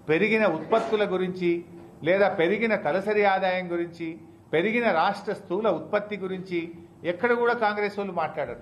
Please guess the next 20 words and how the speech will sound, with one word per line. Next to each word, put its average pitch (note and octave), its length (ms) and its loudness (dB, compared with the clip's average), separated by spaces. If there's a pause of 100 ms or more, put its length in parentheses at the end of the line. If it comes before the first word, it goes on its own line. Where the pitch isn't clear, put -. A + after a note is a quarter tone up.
(560)
లేని A3 400 4
అప్పులను A#3 400 2
ఏడు G#3+ 180 2
లక్షల G#3+ 300 -2
కోట్లు G3 340 -4
అనేటువంటి F#3 380 -4
ఒక C#3 280 -6
గోబల్స్ A#3 400 4
ప్రచారానికి F3+ 500 -2
మాత్రం D#3 360 -2
పాల్పడతా C3 500 0
ఉన్నారు. G#2+ 300 -8 (500)
ఎందుకు? G#3+ 540 2 (500)
తమ G3 160 4
చేతగాంతనాన్ని G3+ 920 0
త-, D#3+ 260 -2
కప్పిపుచ్చుకోవడానికి, D3+ 920 -6 (680)
తమ G3 180 4
తప్పిదాలను G#3 720 2
కప్పిపుచ్చుకోవడానికి, D3 1000 -4